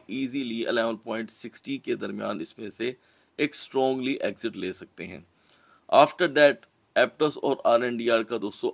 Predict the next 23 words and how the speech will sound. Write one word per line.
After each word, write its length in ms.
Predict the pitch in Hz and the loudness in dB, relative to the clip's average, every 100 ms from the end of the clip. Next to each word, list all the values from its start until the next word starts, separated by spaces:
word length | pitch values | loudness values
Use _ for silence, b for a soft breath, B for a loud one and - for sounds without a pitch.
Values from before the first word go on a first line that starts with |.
| 98 | 2
आज 200 | 107 104 - | 0 0 -10
हफ्ते 280 | 110 - 156 | -10 -4 -4
के 100 | 139 | -2
एतबार 340 | 123 98 98 | -4 -2 0
से 160 | 98 117 | 0 -2
वॉल्यूम 340 | 104 101 104 | -6 -6 -8
काफ़ी 320 | 95 101 - 107 | -10 -10 -8 -6
स्लो 260 | - 120 | -2 -2
है। 280 | 120 120 - 92 | 0 0 0 -2
Arbitrum 480 | 110 117 110 117 | -2 -4 -4 -4
मुसलसल 560 | 110 104 - 107 110 120 | -6 -4 -4 -2 -2 -2
बढ़ते 320 | 110 107 117 | -2 -4 -4
हुए, 280 | 117 110 117 - B B - | -4 -2 -4 -6 B B -2
और 220 | 131 110 | -2 2
Dog 220 | 139 156 139 | 4 4 2
with 200 | 127 120 | -2 0
Hat 160 | 107 | 0
की 180 | - 127 - | -2 -10 -4
कल 220 | 131 135 - - | 0 0 -2 -4
संडे 380 | - 147 156 185 | 0 0 4 4
की 160 | 180 | 4
हमारी 320 | 139 123 107 104 | -4 -2 -2 -2
बाइंग 320 | 95 101 | -2 -2